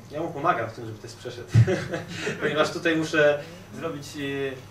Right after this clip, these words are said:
strip, indent i tak dalej, żeby porównać ładnie, tak? Ale to jest, w tym momencie to jest nie ist-, tylko dla testu, żeby się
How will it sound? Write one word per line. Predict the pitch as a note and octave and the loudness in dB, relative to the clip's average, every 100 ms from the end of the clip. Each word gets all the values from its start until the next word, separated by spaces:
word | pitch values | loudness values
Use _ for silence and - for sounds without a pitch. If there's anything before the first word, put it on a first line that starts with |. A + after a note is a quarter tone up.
| - - | -18 -8
strip, | - F3+ G3 | 0 2 2
indent | F#3 F#3+ F3+ F3+ F3+ F3+ | 0 0 4 6 6 4
i | |
tak | E3 - | -4 2
dalej, | D#3+ E3+ | 4 4
żeby | F3 | 2
porównać | F3+ F#3 F3 D3 C#3 | 4 4 6 4 2
ładnie, | C3 A#2+ A2 | 2 2 -2
tak? | A2 E3 F3 | -2 0 2
Ale | F#3 | 2
to | |
jest, | A3+ - | 2 0
w | G3 - | -4 0
tym | G#3 | 0
momencie | G3+ | 0
to | - | -2
jest | F#3 | -4
nie | G3+ | -4
ist-, | F3+ - D#3+ | -4 -8 -8
tylko | A3 | -2
dla | F#3+ G3 | 0 2
testu, | F#3+ - C3 | 0 0 -4
żeby | C3 C#3 | -4 -4
się | - E3 E3 | 2 2 2